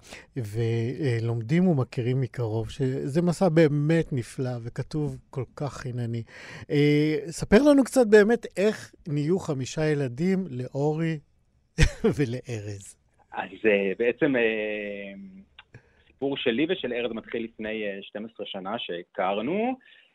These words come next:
Speaker 2: אה, ארז כבר היה עם, אה, ילד אחד, אה, בכור ומתוק בשם גלעד, שהוא הביא אותו בהורות משותפת עם ורד. אה, ומאז הצטרפו למשפחה גם ליאור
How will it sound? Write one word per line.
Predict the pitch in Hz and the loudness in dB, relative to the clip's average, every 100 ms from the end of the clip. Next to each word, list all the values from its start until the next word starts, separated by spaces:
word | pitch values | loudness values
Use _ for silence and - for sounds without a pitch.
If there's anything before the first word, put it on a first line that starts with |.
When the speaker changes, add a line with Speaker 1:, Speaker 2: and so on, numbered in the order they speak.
| - | -4
Speaker 2:
אה, | 98 98 95 95 95 95 95 95 95 95 98 95 - | 0 0 -2 -4 -6 -8 -6 -6 -6 -8 -10 -12 0
ארז | 127 139 123 | 2 2 0
כבר | 117 110 | 0 2
היה | 107 113 117 | 2 0 -2
עם, | 120 110 | -6 -10
אה, | 101 98 98 95 95 95 | -10 -12 -12 -14 -16 -10
ילד | 101 113 110 | -4 -4 -4
אחד, | - - 95 110 156 185 196 _ | -10 -6 -4 -2 -4 -6 -10 _
אה, | 107 92 92 | -12 -10 -10
בכור | - - 104 117 139 131 | -14 -8 -2 0 0 -2
ומתוק | 98 92 120 120 | -12 -6 -6 -6
בשם | 95 - 104 | -8 -10 -8
גלעד, | 90 85 98 139 190 226 - _ _ _ _ | -8 -4 0 2 0 -4 -10 _ _ _ _
שהוא | - - 104 | -12 -8 -6
הביא | 98 113 | -4 -4
אותו | 117 | -4
בהורות | 104 104 104 107 | -4 -4 -6 -10
משותפת | 98 - 101 - 104 | -14 -10 -10 -10 -14
עם | 92 | -14
ורד. | 90 92 123 220 262 _ _ _ _ _ _ 104 | -8 -2 0 0 -6 _ _ _ _ _ _ -6
אה, | 104 101 98 101 98 98 95 | -4 -2 -2 -2 -2 -4 -4
ומאז | 107 107 131 202 | -4 -2 0 0
הצטרפו | 190 _ 131 - 151 | -4 _ -8 -6 -6
למשפחה | 139 - - - 127 127 120 113 | -8 -12 -14 -4 0 0 -2 -6
גם | 117 117 | -8 -10
ליאור | 110 107 98 95 123 | -12 -14 -14 -12 -12